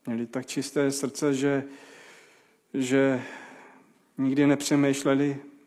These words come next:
nad špatným jednáním druhého člověka. Nikdy nepřemýšleli nad tím, že by jim někdo mohl ublížit. Nikdy,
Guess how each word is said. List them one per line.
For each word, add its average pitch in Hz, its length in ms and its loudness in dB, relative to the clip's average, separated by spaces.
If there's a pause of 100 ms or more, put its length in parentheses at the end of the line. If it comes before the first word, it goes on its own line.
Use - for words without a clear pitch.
(800)
nad 123 140 -4 (840)
špatným 139 640 0
jednáním 139 520 2
druhého 135 500 -2
člověka. 139 680 -8 (340)
Nikdy 139 200 6
nepřemýšleli 151 800 6
nad 143 100 4
tím, 151 320 4
že 147 140 2
by 151 100 2
jim 156 100 6
někdo 156 300 0
mohl 160 240 -4
ublížit. 147 640 -2 (1300)
Nikdy, 123 440 2